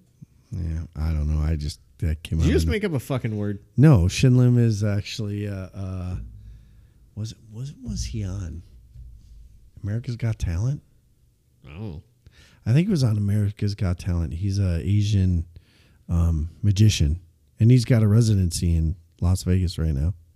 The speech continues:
Speaker 2: Yeah, you should go see him. You're gonna be there in a couple weeks.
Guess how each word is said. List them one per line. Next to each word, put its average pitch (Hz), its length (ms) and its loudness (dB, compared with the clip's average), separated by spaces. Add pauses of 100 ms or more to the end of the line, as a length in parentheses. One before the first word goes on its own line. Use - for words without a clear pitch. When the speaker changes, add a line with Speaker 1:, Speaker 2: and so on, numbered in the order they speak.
(320)
Speaker 2:
Yeah, 170 100 -4
you 196 80 -4
should 143 160 -8
go 151 120 -2
see 214 180 -8
him. 160 120 -10 (540)
You're 131 140 -4
gonna 113 60 -2
be 151 100 0
there 185 160 -4
in 101 80 -6
a 92 40 -8
couple - 260 -10
weeks. - 340 -12